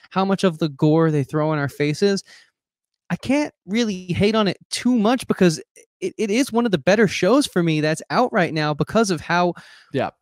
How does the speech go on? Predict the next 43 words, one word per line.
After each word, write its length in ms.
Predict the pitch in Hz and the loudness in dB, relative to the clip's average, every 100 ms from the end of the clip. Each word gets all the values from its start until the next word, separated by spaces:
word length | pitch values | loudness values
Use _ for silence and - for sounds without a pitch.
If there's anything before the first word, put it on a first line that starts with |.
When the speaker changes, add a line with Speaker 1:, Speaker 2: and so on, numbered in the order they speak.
| _ - | _ -4
Speaker 1:
how, 300 | 202 220 - | 0 0 0
how 260 | 160 202 | 2 2
real 380 | 180 147 208 277 | 2 2 4 6
they 120 | 170 | 6
are 180 | 156 156 | 6 4
with 140 | 156 156 | 4 0
approaching 600 | 165 - 202 - 180 151 | 0 2 2 2 -2 -2
Speaker 2:
Yeah. 60 | |
Speaker 1:
these 260 | 147 151 - | -2 -4 -4
kinda, 280 | - 190 190 | 0 2 4
like, 220 | 180 170 | 2 0
you 80 | - | 0
know, 140 | 202 180 | -2 0
topical 500 | - 156 160 180 190 | 0 0 0 0 0
issues. 500 | 277 - - - - _ _ | -2 -6 -12 -14 -16 _ _
Speaker 2:
And 140 | 147 147 | -2 0
again, 400 | 135 156 135 117 | 2 2 0 0
the 80 | |
one 240 | 117 123 131 | 2 4 2
thing 160 | 135 | 0
that 100 | 131 | 2
I'll 140 | 131 123 | 4 2
say 560 | - 127 110 82 - _ _ _ _ _ | 2 -2 -2 -6 -10 _ _ _ _ _
is 140 | - 113 | -6 0
that 260 | 120 110 | 0 0
for 400 | - - 117 107 - | -4 -2 0 0 -2
as 260 | 110 113 104 | -2 -2 2
disappointing 680 | 143 135 - 156 156 147 - | 2 2 2 4 6 4 2
as 200 | 135 131 | 2 6
the 100 | 143 | 6
other 160 | 135 | 8
episodes 340 | 131 123 127 110 | 6 4 0 4
were 180 | 123 - | 4 4
in 160 | 143 | 2
relation 420 | 131 123 123 117 123 | 2 2 2 0 -2
to 60 | |
how 140 | 131 120 | 0 4
awesome 360 | 123 123 127 | 4 4 2
the 80 | 113 | -6
first 300 | - 117 120 | -4 -4 -2
three 100 | 135 | -2
episodes 380 | 131 131 143 131 | -2 0 -2 2
were, 260 | 143 151 | 4 4